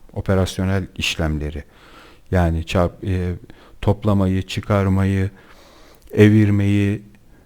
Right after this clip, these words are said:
bunların hepsini burada kuracağım devrelerle yapacağım. Op amp'ın bu üç özelliğini kullanarak yapacağım. Son kez tekrar ediyorum. Giriş uçlarındaki gerilimler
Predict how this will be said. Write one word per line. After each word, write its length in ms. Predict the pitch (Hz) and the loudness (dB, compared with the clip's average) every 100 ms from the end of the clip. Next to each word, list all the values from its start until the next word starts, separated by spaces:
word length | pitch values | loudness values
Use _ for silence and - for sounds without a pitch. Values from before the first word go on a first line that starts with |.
| - - - - - | -20 -20 -20 -8 -2
bunların 340 | 135 135 131 | 0 0 2
hepsini 440 | 160 160 151 147 | 0 0 -2 2
burada 260 | 107 110 147 | 2 2 0
kuracağım 580 | - 120 117 117 117 107 | 0 0 2 2 0 0
devrelerle 560 | 101 104 104 104 87 | 0 0 0 0 -2
yapacağım. 440 | 80 78 90 82 80 | -4 -4 -6 -8 -4
Op 200 | 98 113 | -4 0
amp'ın 460 | 139 160 156 160 - | 0 0 0 -2 2
bu 240 | 156 143 - - | 0 0 -4 -4
üç 200 | 156 - | -4 0
özelliğini 640 | 107 104 104 98 95 95 | 0 2 0 0 -2 -2
kullanarak 680 | - 90 85 78 73 78 - | -6 -6 -4 -4 -6 -10 -16
yapacağım. 380 | - 80 76 - - - _ - - - - - - - - _ _ - - - | -16 -14 -14 -16 -20 -20 _ -20 -20 -20 -20 -20 -20 -20 -20 _ _ -20 -20 -14
Son 260 | - 123 | -2 0
kez 240 | 117 92 - | 0 -4 -2
tekrar 400 | 85 80 82 80 | -4 -2 -4 -4
ediyorum. 440 | 78 80 113 139 - - - - _ - - - - - - | -4 -4 -4 -6 -8 -20 -20 -20 _ -20 -20 -20 -20 -20 -2
Giriş 280 | 110 131 127 | 0 0 -2
uçlarındaki 680 | 110 101 92 87 90 - | -4 -2 0 0 -4 -4
gerilimler 720 | 87 98 101 90 90 82 - | 2 2 2 -2 0 -2 -6